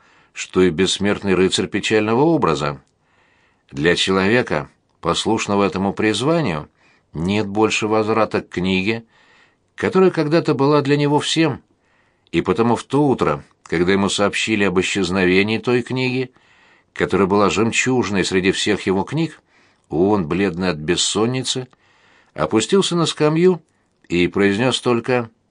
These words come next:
«Я устал». Он долго сидел так после ухода Гринтвикинга, впав в дремоту. Наконец он пришел в себя и поднялся. Он не раздевался ночью,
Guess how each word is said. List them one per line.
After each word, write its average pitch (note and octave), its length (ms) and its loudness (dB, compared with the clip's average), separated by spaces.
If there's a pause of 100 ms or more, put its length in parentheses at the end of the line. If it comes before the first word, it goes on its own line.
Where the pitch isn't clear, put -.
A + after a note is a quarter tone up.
(180)
«Я F2+ 300 2
устал». A#2+ 540 -2 (920)
Он G#2 200 -2
долго D3 320 2
сидел B2+ 360 0
так A#2+ 240 -2
после A2+ 320 0
ухода G#2 600 0 (300)
Гринтвикинга, A#2 1040 0 (360)
впав D3+ 440 -4
в B2 40 -16
дремоту. F#2 600 -2 (720)
Наконец F2+ 420 0
он G2 80 -2
пришел G2 340 0
в - 80 -4
себя A2+ 280 2
и A2+ 40 2
поднялся. D3 720 -2 (600)
Он A#2+ 240 0
не A2+ 80 4
раздевался G#2+ 600 2
ночью, G#2 540 -2